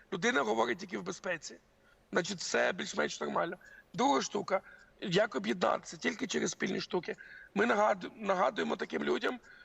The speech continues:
що ракети не Київ пускає, ракети пускає Русня. У нас є спільний ворог. І саме головне, що, е, я не думаю, що хтось із киян подумав, ну,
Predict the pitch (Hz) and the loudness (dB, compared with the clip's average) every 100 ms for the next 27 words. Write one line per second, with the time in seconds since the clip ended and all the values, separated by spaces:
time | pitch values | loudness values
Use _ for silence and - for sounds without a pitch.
0 | - - - 208 208 202 165 - - 180 | -14 -8 2 4 6 4 0 -12 -4 -2
1 | 165 202 214 202 214 196 160 165 - 170 | 0 0 0 0 2 0 -2 -8 -2 -2
2 | 175 196 _ _ _ - 170 190 170 170 | -2 -6 _ _ _ -6 0 2 0 -2
3 | - 165 165 170 196 180 - 180 170 185 | 2 2 2 0 -4 -4 -2 -2 -2 -4
4 | 170 190 185 190 208 - - - - - | -6 -4 -2 2 0 -2 -16 -20 -20 -14
5 | - 208 202 196 - - - - - - | 0 4 4 4 -2 -20 -6 2 2 2
6 | 220 - 220 - 208 - 202 190 165 - | 2 2 4 2 0 2 2 2 0 -12
7 | _ _ _ - 190 185 - 196 196 208 | _ _ _ 0 4 4 2 0 2 2
8 | 226 226 190 175 220 185 208 - - 190 | 2 4 2 0 -2 -2 -4 -6 -4 2
9 | 190 214 202 - - - _ _ _ 190 | 4 2 -2 -16 -20 -20 _ _ _ -2
10 | 170 208 202 196 - - _ _ 214 202 | 0 2 4 2 0 -20 _ _ 0 4
11 | 185 | 4